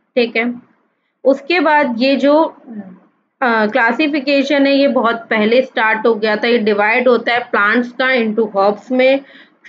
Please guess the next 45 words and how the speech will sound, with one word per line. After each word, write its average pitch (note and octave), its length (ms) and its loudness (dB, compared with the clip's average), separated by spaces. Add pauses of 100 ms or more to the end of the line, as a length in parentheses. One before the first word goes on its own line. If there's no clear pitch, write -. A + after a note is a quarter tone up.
shrubs A#3+ 440 2
में C4 380 2
and G#3 120 -4
his-, - 480 -14
ट्रीज A3 340 -2
में, F3 140 -10
ठीक A3 240 -6
है। A#3+ 160 -2 (380)
और A3+ 180 2
animal C4 520 2
into C4 360 2
the C4+ 180 2 (100)
those B3 260 4
with A#3 260 0
the A#3+ 180 0 (140)
red G3+ 240 -2
blood B3+ 240 0 (520)
and A#3+ 200 0
those C#4 260 4
who B3+ 160 0
do A3+ 160 0
not G#3 240 -2 (140)
have F#3 180 -2
it, E3 120 -8 (140)
ठीक B3+ 160 -4
है। C#4 80 -2
तो - 380 -6
animals C4 640 0
में D4 160 4
भी D#4 100 0
दो C4+ 200 4
types C4+ 400 -2
में D4 120 2
और C#4+ 180 2
plant G#3+ 420 -2
में C4 140 0
तीन A3+ 260 -4
टाइप। F#3 240 -4 (200)
plant B3+ 440 -2
में D4 220 2 (1400)
जो C4 120 2
classification C4 880 0
है C#4 60 2
वो C4+ 160 2
किस C4 220 -6